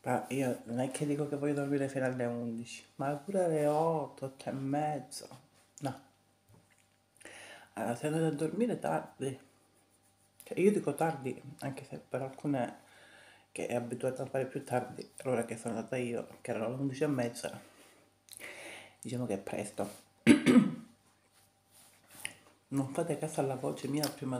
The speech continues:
di prima mattina, ma ce l'ho molto grossa. Comunque, comunque, <laughs> comunque, ehm, proprio brutto il tempo.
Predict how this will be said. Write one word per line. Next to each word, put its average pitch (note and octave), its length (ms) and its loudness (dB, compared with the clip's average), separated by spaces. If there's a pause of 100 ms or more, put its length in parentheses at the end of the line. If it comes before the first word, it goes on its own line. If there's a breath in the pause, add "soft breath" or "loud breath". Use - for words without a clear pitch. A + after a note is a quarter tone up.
(120)
di C#3 120 -4
prima D3+ 240 -2
mattina, C3+ 540 -4
ma B2 220 -2 (480 loud breath)
ce - 160 -2
l'ho D3 100 4
molto - 480 -4 (800 loud breath)
grossa. - 680 -6 (960 loud breath)
Comunque, C#3+ 600 2 (680)
comunque, G3 920 4 (600)
<laughs> - 1400 -8
comunque, - 540 -4 (420 loud breath)
ehm, C3 600 -2 (1600)
proprio D#3 220 4
brutto B2 480 0
il B2 100 -6
tempo. - 420 -6